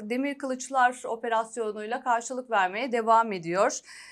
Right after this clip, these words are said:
Ee, aslında çok fazla bilinmez var bu konuda. Çok fazla, e, geriye dönüp bakmamız gereken, e, bir takım bilgiler de var. E, bunun için, e, değerlendirmelerinizi almak isteriz. Bugün dördüncü günündeyiz operasyonun. Nasıl değerlendiriyorsunuz?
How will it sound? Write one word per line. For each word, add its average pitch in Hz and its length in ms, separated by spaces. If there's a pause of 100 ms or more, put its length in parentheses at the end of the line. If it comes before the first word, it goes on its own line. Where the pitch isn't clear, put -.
(180)
Ee, 226 260
aslında 294 400
çok 311 200
fazla 269 360
bilinmez 269 580
var 180 260
bu 180 120
konuda. 190 380
Çok 208 200
fazla, 226 500 (180)
e, 202 220
geriye 208 420
dönüp 220 260
bakmamız 220 440
gereken, 208 580
e, 190 380
bir 208 100
takım 214 280 (420)
bilgiler 202 600
de 180 120
var. 202 220 (180)
E, 202 160
bunun 269 140
için, 262 400
e, 208 200
değerlendirmelerinizi 233 960
almak 226 320
isteriz. 226 420
Bugün 226 280
dördüncü 220 460
günündeyiz 196 560
operasyonun. 190 800 (320)
Nasıl 285 280
değerlendiriyorsunuz? 175 1040